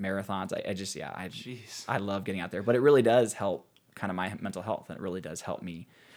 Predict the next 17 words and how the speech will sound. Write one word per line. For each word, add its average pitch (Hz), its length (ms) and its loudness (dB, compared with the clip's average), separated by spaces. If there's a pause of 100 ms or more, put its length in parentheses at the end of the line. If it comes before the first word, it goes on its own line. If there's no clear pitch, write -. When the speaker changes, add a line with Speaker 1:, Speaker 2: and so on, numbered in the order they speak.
(140)
Speaker 2:
Oh, 135 120 2
there's 104 200 -2
so 117 80 -2
many 107 100 -2
studies 113 440 0
on 90 140 -6
that - 220 -10
Speaker 1:
Yeah, 98 240 0
Speaker 2:
too, 92 240 -6
how 110 140 0
Speaker 1:
yeah. 90 80 0
Speaker 2:
much - 140 -8
that - 120 -12
can - 140 -16
help. 123 180 -18
But 165 160 6
anyways, 110 400 0